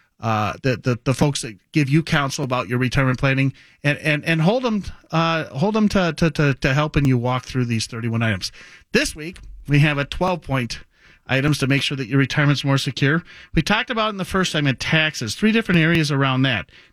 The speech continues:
you have a plan to eliminate tax in retirement? Do you have a plan on how you're gonna withdraw your money, um, from your retirement accounts? Do you have a plan on how to work around required distributions?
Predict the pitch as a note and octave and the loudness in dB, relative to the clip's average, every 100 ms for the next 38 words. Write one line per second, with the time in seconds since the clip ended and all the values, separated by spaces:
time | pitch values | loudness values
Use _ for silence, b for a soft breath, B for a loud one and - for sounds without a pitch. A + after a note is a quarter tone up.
0 | - B2+ C3+ - D3+ D3+ C#3 C3+ C#3+ D3+ | -2 0 2 2 2 2 2 4 4 2
1 | C3 - C3+ C3+ C#3 B2+ C#3+ A2+ B2+ C#3 | 0 -2 -2 0 0 0 0 0 0 0
2 | C3+ - F3 F3 F3 B B B C#3 C3+ | 0 0 2 2 -2 B B B 0 2
3 | D#3+ D3 D3+ C#3+ B2+ C#3+ D#3 F3 D3 C3+ | 2 2 4 2 2 0 0 0 2 2
4 | B2+ B2 A2+ _ _ - C3+ B2 C#3 C3+ | 2 0 -2 _ _ -4 -2 0 2 4
5 | B2+ B2+ - C3 B2 A#2+ B2 G#2+ - C#3+ | 4 2 0 0 0 0 -2 -2 -4 2
6 | D3+ D#3 D3 D#3+ D#3 D#3 C#3+ C#3+ D3 C#3+ | 2 2 2 2 2 2 0 0 0 0
7 | C#3 C#3+ D3+ C#3+ C#3+ C#3 C#3 - D3 C#3+ | 0 0 0 2 4 2 2 -2 0 0
8 | C#3+ C#3+ - C3+ E3+ F3+ B2 F#2+ | 0 0 0 2 2 2 -2 -8